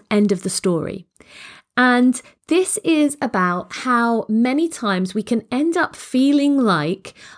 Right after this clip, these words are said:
"I'm here," like for me, "I'm forty years old, I am the culmination of everything that's come before me, and I'm not going to change. This is who I am now. I am grown."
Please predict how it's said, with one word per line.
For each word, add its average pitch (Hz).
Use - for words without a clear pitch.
"I'm 240
here," 208
like -
for -
me, 175
"I'm 170
forty 226
years 262
old, 175
I 196
am 220
the 180
culmination 262
of 170
everything 320
that's -
come 254
before 240
me, 208
and 202
I'm 196
not 226
going 202
to 190
change. -
This 208
is 254
who 220
I 202
am 196
now. 156
I 233
am 196
grown." 170